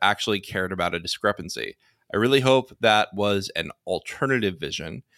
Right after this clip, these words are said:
not what will actually be happening, but I'm rather afraid that they will have done away with the plot line involving a fa-, a favorite couple of mine, which includes one of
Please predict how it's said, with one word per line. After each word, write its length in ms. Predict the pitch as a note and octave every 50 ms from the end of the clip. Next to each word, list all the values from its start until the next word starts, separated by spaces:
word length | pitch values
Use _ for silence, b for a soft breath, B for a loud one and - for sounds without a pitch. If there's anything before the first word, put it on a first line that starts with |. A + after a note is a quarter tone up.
| b b b b b b b _
not 340 | - G#2 A2 A2+ A#2+ A#2+ - - A2
what 180 | A2 G#2 -
will 280 | G2+ G#2+ G2+ - - - -
actually 440 | G2 G2+ G#2 - - - G#2 G2+
be 100 | F#2+ F#2
happening, 580 | F#2+ G#2 F2+ E2+ - - D#2+ E2+ E2+ E2+ D#2+ - -
but 160 | - F2+ F#2
I'm 220 | F2+ F#2 F#2 F2+ F2+
rather 320 | G2 G#2 A2+ A#2+ B2 A#2
afraid 560 | A2 - - G#2+ G2 F#2+ F#2 F#2 F2 E2+ - -
that 140 | F2 F2 -
they 80 | F#2
will 180 | F2+ F#2 F2+ F2
have 100 | F2 F2
done 200 | G2 G2 G#2 A2+
away 260 | A2+ G#2+ G2+ F#2+ F#2+
with 160 | F#2 F2+ F2
the 80 | - E2
plot 300 | - - F#2 E2+ - -
line 320 | F2+ F#2 F2 D2+ C#2 - -
involving 600 | F#2+ F#2+ F2 F2 F2+ F2+ F2+ F2+ F2+ E2+ - - -
a 60 | -
fa-, 240 | - - A2 - - -
a 120 | - F#2 F#2+
favorite 380 | - - B2 B2 C3 A#2 -
couple 360 | - - A#2+ - A2 G#2 F#2+ F#2
of 80 | E2+
mine, 340 | F2 E2+ E2 E2+ F2 F2+ F#2+ b b b b b b b b -
which 200 | A#2 A#2 - -
includes 500 | B2 A2+ - - D3 D3 D3+ C#3+ B2 A#2
one 380 | A2 G#2+ A2 A#2+ C3 C#3 D3+
of 240 | D#3 C#3+ C3 A#2+ G#2